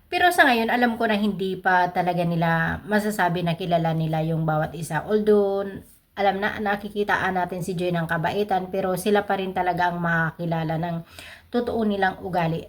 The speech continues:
Saka sabi nga nila, may kasabihan na pag hindi pa kayo nagsasama sa isang bubong, hindi nyo pa totally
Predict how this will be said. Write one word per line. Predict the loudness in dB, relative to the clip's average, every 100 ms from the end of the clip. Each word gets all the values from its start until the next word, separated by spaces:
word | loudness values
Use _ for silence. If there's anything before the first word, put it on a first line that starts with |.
| -16 -6
Saka | 0 0
sabi | 0 0 0
nga | -2
nila, | -2 -2 -2
may | -2 -2
kasabihan | -2 -2 0 0 0
na | -2 -2
pag | -4 -2
hindi | -4 -2 -4 -2
pa | 2
kayo | 2 0
nagsasama | -4 -4 0 2 2
sa | -4
isang | -6 -4 -2
bubong, | -2 0 -2 -2 -6 -12 -20 -20 _ _ _ -12
hindi | -6 -4 2 2
nyo | 4 4
pa | 2 0
totally | -4 -2 -2 0 -2